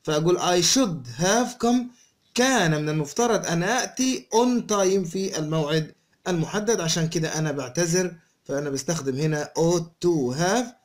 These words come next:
وكم ده خلوا بالكم مش مصدر وبس، لا ده تصريف ثالث يا جماعة.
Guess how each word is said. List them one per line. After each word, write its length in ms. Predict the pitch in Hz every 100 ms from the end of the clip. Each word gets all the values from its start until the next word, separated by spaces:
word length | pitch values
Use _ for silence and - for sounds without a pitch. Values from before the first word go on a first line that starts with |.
| _ -
وكم 280 | - 170
ده 80 | 156
خلوا 200 | 151 147
بالكم 280 | 151 175 156
مش 160 | 135 151
مصدر 320 | 190 156 139
وبس، 320 | 143 233 -
لا 100 | 185
ده 100 | 156
تصريف 400 | 147 139 175 165
ثالث 280 | 170 160 123
يا 60 | 123
جماعة. 400 | 113 104 92